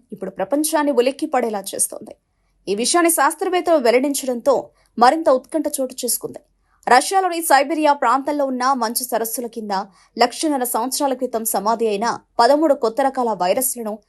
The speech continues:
శాస్త్రవేత్తలు సేకరించారని రెండు వేల ఇరవై రెండులో తెలిసింది. కాగా ఇప్పుడు ఆర్కిటెక్ట్ తదితర ప్రాంతాల్లో మంచు కింద స్తంభింపచేసిన వైరస్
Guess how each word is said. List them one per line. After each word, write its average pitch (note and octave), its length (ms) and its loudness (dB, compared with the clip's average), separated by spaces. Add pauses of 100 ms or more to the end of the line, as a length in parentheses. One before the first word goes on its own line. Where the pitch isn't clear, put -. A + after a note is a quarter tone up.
(140)
శాస్త్రవేత్తలు B3+ 600 0
సేకరించారని A3 920 -6 (320)
రెండు A3+ 160 4
వేల D#4 140 8
ఇరవై C#4 220 4
రెండులో C4+ 320 0
తెలిసింది. - 420 -6 (400)
కాగా C#4+ 220 6
ఇప్పుడు E4 220 0
ఆర్కిటెక్ట్ D4 640 4 (140)
తదితర B3 260 2
ప్రాంతాల్లో C4 760 2
మంచు G#3+ 320 -4
కింద C4+ 200 -4
స్తంభింపచేసిన A3+ 920 -4
వైరస్ G3 440 -2